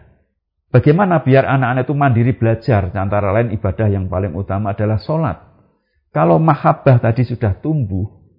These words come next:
ya, ya mahabbah sudah tumbuh pada fase sebelumnya, nol sampai tujuh tahun, anak-anak sudah mencintai sholat, ya. Terus kemudian usia tujuh tahun diperintah sholat, maka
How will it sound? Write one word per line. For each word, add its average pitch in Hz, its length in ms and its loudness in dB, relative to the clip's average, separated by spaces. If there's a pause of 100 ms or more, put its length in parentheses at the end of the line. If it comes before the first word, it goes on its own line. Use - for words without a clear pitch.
(100)
ya, 80 260 -8 (560)
ya 95 100 -6
mahabbah 101 380 0
sudah 98 300 -2
tumbuh 117 260 0
pada 107 300 -2
fase 107 260 -2
sebelumnya, 117 560 -2
nol 101 160 -2
sampai 101 240 -2
tujuh 98 320 -8
tahun, 123 480 -6 (400)
anak-anak 104 400 -2
sudah 110 180 2
mencintai 120 1040 -2
sholat, 87 480 -4 (400)
ya. 69 260 -12 (380)
Terus 123 240 -2
kemudian 123 400 2
usia 123 320 -2
tujuh 120 240 -4
tahun 160 240 0
diperintah 175 800 0
sholat, 113 400 -2
maka 131 640 -8